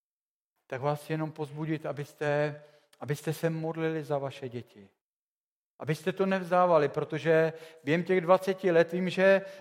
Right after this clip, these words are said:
vím, že ta realita vůbec nevypadala na to, že se to někdy může stát, protože my jsme byli prostě parta, která, kterou nic nezastavilo. My jsme, my jsme prostě, eh, žili tak daleko od Boha, dělali jsme,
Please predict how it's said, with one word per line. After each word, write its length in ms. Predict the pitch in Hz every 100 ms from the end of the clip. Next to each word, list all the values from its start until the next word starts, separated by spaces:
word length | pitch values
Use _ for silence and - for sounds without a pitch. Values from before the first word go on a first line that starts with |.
| -
vím, 140 | 160
že 140 | 170 185
ta 200 | 185 180
realita 580 | 190 190 185 185 190
vůbec 340 | 180 185 185 185
nevypadala 680 | 196 208 208 175 175 170
na 120 | 165 170
to, 140 | 180
že 140 | 165
se 140 | 175 180
to 100 | 175
někdy 260 | 180 175
může 260 | 170 165 160
stát, 400 | - 170 170 170
protože 520 | 131 123 131 139 143 135 - - -
my 100 | 131
jsme 220 | - 170
byli 260 | 156 160
prostě 540 | 156 165 156 - 165 151
parta, 440 | 156 151 156 170
která, 500 | 160 - 156 147 147 - - -
kterou 240 | 165 175
nic 280 | 175 190 190
nezastavilo. 880 | 196 202 220 - 175 139 117 - - - _ _ _ _ _
My 80 | 139
jsme, 480 | - 180 180 175 175
my 100 | 160
jsme 200 | 156 180
prostě, 360 | 175 175 - 185
eh, 1400 | 175 170 170 - - - 156 143 139 139 139 143 -
žili 380 | 127 156 180 185
tak 260 | 180 180 180
daleko 420 | 190 196 196 185
od 180 | 185 180
Boha, 360 | 185 170 160
dělali 260 | 156 160 160
jsme, 420 | 160 175 170 165